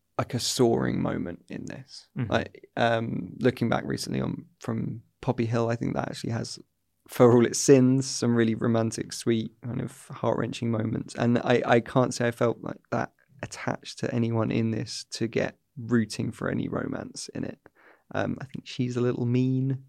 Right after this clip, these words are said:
Speaker 1: and they're a little mean, and everyone's a little bit annoying.
Speaker 2: <laughs>
Speaker 1: Um, whereas, like, Only Yesterday, come on, like, the s-,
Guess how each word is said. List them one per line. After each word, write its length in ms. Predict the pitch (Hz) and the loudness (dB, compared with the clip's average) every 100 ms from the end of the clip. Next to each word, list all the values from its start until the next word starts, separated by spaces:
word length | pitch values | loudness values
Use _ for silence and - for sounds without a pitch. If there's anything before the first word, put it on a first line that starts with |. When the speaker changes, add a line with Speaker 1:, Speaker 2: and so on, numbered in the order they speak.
| - | -8
Speaker 1:
and 120 | 117 | -4
they're 120 | 120 120 | -2 0
a 20 | |
little 220 | 120 - | -2 0
mean, 460 | 120 123 123 123 120 | 0 0 0 -4 -6
and 140 | 117 117 | -4 -4
everyone's 300 | 117 117 117 | -2 -4 -4
a 20 | |
little 180 | 117 117 | -4 -4
bit 140 | 113 | -4
annoying. 580 | 117 113 113 110 110 117 - 135 | -2 -2 -2 -2 -4 -8 -10 -12
Speaker 2:
<laughs> 220 | - - - | -12 -12 -2
Speaker 1:
Um, 520 | 113 110 110 110 127 _ - _ - - - - _ _ _ _ _ _ - | 0 0 -2 -6 -10 _ -20 _ -18 -16 -18 -20 _ _ _ _ _ _ 0
whereas, 420 | 127 117 117 - - | 2 4 2 -2 -2
like, 240 | 113 - 131 | -4 0 2
Only 240 | 120 113 | 4 2
Yesterday, 460 | 117 - - - - | -2 -6 -10 -10 -10
come 280 | - 117 113 | -2 0 0
on, 340 | - - - - - | -2 -4 -10 -16 -8
like, 340 | - - - - _ _ - _ _ | -4 -4 -8 -20 _ _ -20 _ _
the 140 | - | 0
s-, 240 | 110 - | 2 2